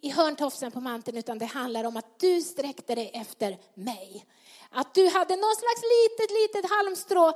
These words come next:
om att jag skulle kunna göra skillnad. Och det får ju han säga då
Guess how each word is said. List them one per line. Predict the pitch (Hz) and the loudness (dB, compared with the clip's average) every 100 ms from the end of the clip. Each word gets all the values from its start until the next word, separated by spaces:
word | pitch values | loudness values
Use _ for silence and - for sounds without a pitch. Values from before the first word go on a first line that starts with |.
| - | -2
om | - 294 | -8 -4
att | 285 | -4
jag | - 254 330 202 208 214 220 | -4 2 4 4 -2 -8 -12
skulle | - - 208 | -12 -6 -6
kunna | 208 208 196 | -6 -8 -8
göra | 202 190 | -8 -8
skillnad. | 190 208 190 214 220 - _ - - - | -8 -8 -8 -12 -20 -20 _ -20 -20 -14
Och | - | 2
det | 415 | 4
får | 415 466 | 6 6
ju | 440 | 4
han | 403 | 0
säga | - 392 381 415 | 0 0 2 2
då | 349 220 | 4 4